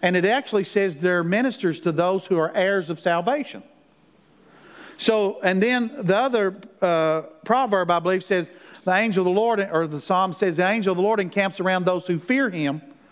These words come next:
to deliver them." So angels are here to work on our behalf. We don't worship angels. We saw that in the Bible where this, uh, was it John that fell down? He said, "Get up, I'm like you."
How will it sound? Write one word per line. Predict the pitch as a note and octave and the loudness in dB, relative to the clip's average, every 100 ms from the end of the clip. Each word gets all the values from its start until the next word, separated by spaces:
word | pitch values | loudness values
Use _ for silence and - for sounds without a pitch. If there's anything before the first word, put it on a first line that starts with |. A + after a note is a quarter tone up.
| _ _ - - | _ _ -20 -4
to | - A3+ | 0 2
deliver | F#3 A#3+ C4 E4 A3 | 2 2 2 2 0
them." | D#3+ C3+ - - _ _ - - - | 0 -2 -6 -20 _ _ -20 -20 -8
So | - A#3 C4+ | 0 0 4
angels | C4 D#4+ C#4 A3 G3 | 2 2 0 0 0
are | F#3+ | 0
here | F#3 C#4 D#4+ A#3 - - - | 0 0 2 0 -4 -20 -2
to | G3+ | 2
work | G3 A3 A3 | 2 2 0
on | G3 | 2
our | F#3 F3 | 2 2
behalf. | F3 F#3+ C4+ C4 - | 2 2 0 0 -4
We | F#3 B3 | 0 2
don't | D4+ C#4+ | 2 2
worship | A#3 G#3+ F#3+ D#3+ | 0 0 -2 0
angels. | D3+ D#3 A3 | 0 0 -2
We | G3+ | -2
saw | G#3+ A3 G3 F#3+ | 0 0 2 2
that | F3+ F3+ - - - - | 0 -2 -10 -20 -20 -2
in | F#3+ | 0
the | F3+ | 2
Bible | F3 F3+ G3 F#3 | 4 2 2 2
where | F3 | 0
this, | D#3+ E3+ - - _ A4 C4+ | 0 -4 -4 -18 _ -12 -4
uh, | G#3 G#3+ D#3 D3+ | 0 2 2 2
was | D3+ | 0
it | D3+ D#3+ | -2 0
John | F#3+ G3+ | 2 0
that | F#3+ | -2
fell | D#3 F#3+ | 0 0
down? | F3+ F#3+ F#3+ | 0 0 -2
He | |
said, | E3+ E3+ | -2 -2
"Get | D3+ F3+ | 0 0
up, | F3+ F3+ | 0 0
I'm | E3+ | 0
like | E3+ D#3+ - | 0 -2 0
you." | G#3 | -2